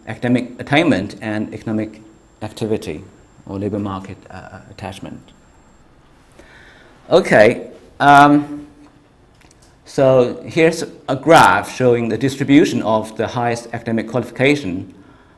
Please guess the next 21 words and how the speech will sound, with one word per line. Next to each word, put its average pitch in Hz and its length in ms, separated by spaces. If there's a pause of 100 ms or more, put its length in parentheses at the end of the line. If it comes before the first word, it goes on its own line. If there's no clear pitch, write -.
(100)
by 117 180
months 117 280
of 107 100
birth. 90 500
So - 180
on 120 180
the 117 80
horizontal 131 500
axis, 110 480 (400)
we 120 80
have 117 180
months 120 220
of 110 100
birth 92 440 (100)
within 113 580 (300)
one 117 260
academic 113 360
cohort, 92 440
starting 113 400
from 104 500
September. 104 640